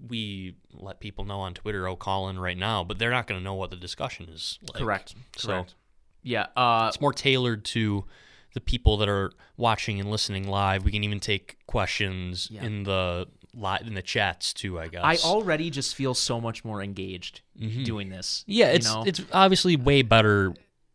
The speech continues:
Speaker 1: doing it when you're physically right in front of me than over
Speaker 2: Yeah.
Speaker 1: Zoom.
Speaker 2: Yeah.
Speaker 1: And
Speaker 2: And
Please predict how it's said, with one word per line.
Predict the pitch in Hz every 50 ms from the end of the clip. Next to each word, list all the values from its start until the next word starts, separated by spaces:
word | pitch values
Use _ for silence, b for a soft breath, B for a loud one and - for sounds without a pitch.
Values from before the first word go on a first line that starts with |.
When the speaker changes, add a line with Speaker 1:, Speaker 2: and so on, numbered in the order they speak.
| _ - - -
Speaker 1:
doing | 123 120 113 107 104 104 101
it | 104 104 107
when | 107 107 104 104 104 101 101 98
you're | 101 104 101 101 101 98 90 87 - - - _ _ _ _ _ _ _ _ _
physically | - - 147 131 113 120 117 - - 117 107 104
right | 101 101 110 110 107 -
in | 101 101
front | - - 117 107 101
of | 101
me | 98 98 95 95 92
than | 90 92 98 98
over | 101 101 92 95 92 90
Speaker 2:
Yeah. | 90
Speaker 1:
Zoom. | 90 101 98 92 87 80 82 85 -
Speaker 2:
Yeah. | - 98 -
Speaker 1:
And | 117 117 120 131
Speaker 2:
And | 139 127 113 -